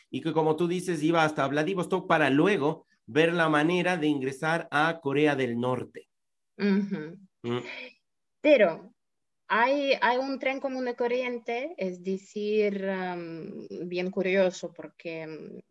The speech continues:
Speaker 2: no es que esté sucio, pero
Speaker 1: <laughs> Pero no está muy limpio
Speaker 2: Sí.
Speaker 1: tampoco.
Speaker 2: No está muy limpio, sí, porque son, son siete días, etcétera, etcétera,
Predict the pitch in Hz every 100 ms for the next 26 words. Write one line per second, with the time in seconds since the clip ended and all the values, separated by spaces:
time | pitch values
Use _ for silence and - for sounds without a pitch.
0 | _ _ _ _ _ _ _ _ _ _
1 | _ _ _ _ _ _ _ _ _ 196
2 | 185 - - 143 - 151 320 302 - 180
3 | 165 175 165 170 160 160 156 147 151 139
4 | - - 151 165 151 - 151 - 156 -
5 | - - - 160 151 160 170 170 156 170
6 | 170 170 151 147 139 127 123 - - 262
7 | 285 269 240 220 214 247 226 196 202 196
8 | - - 160 196 180 151 185 180 185 180
9 | 202 294 254 196 160 170 196 233 262 262
10 | 226 240